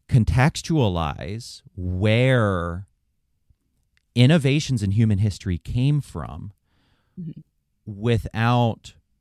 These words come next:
Speaker 1: having to reify metaphysi-, the metaphysical claims of Christianity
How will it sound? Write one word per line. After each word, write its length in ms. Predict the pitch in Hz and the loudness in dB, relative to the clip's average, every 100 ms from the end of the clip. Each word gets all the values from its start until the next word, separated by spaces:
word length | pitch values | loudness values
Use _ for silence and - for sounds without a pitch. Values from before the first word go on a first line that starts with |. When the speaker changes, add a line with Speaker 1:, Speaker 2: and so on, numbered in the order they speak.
| _ - | _ -6
Speaker 1:
having 340 | 123 113 110 | 0 2 2
to 140 | - 98 | 0 -2
reify 1080 | 85 92 110 110 104 92 82 - 87 92 - _ _ _ _ _ _ _ _ _ _ _ - | -2 2 4 6 4 0 -4 -4 -6 -8 -10 _ _ _ _ _ _ _ _ _ _ _ -6
metaphysi-, 720 | 110 107 101 101 107 90 95 | 0 4 4 2 0 0 -2
the 80 | 95 | 0
metaphysical 600 | 101 104 98 101 98 98 | 2 2 0 -4 -4 -6
claims 300 | - 87 85 | -4 -4 -4
of 120 | 85 | -6
Christianity 800 | - 82 - 76 73 76 67 67 | -6 -8 -6 -6 -4 -4 -6 -10